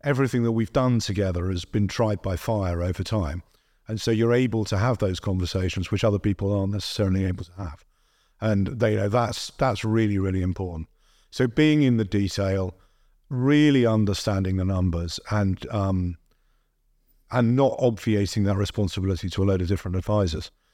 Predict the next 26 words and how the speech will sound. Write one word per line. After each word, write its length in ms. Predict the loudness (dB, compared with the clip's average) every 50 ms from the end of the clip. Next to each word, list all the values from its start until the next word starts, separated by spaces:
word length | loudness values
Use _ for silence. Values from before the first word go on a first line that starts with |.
| _ _ -4
You 100 | -2 -2
know, 180 | -2 -2 -4 -4 -4
and 100 | -2 0
we've 120 | 0 2
been 160 | 4 2 2
very 400 | 2 2 2 2 4 4 2 2
consistent. 640 | 0 -2 -6 -6 -2 -2 -4 -4 -4 -6 -6 -6 -4 -2
You 80 | -2
know, 100 | -2 -2
we 120 | -2 -2 -2
use 320 | 0 0 0 -2 -2 -6 _ _ _ _ _ _ _ _ _ _ _ _
the 100 | -4 -4
same 260 | 0 2 2 2 2 2
people 300 | 2 2 2 0 -2 -2
for 120 | 0 2
our 120 | 2 2
C 180 | 2 0 -2 -2
P 160 | 0 0 0
Rs 300 | 2 2 2 0 -2 -2
now 260 | -2 0 0 0 0
as 180 | -2 -2 -2 -2
we 80 | -2 -2
used 320 | 0 0 0 -2 -2 -2
back 240 | -2 -2 -2 0 0
in 80 | 0
iGas 600 | 2 2 2 2 2 0 -2 -2 -2 -6 -10 -12